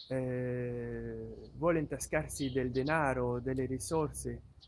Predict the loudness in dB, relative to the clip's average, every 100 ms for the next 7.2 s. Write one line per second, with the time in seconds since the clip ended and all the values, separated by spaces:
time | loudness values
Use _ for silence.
0 | -20 -20 -20 -20 -20 -6 0 2 2 0
1 | 0 0 0 0 -4 -4 -6 -6 -4 2
2 | 2 2 0 -2 -2 -2 -4 -4 -6 -6
3 | -8 -2 0 0 -2 -4 -2 -2 -2 0
4 | 0 0 0 -4 -6 -10 -10 -16 _ _
5 | -20 -20 -20 -2 2 2 2 2 4 4
6 | 0 -2 -10 -20 -20 0 4 6 4 2
7 | 0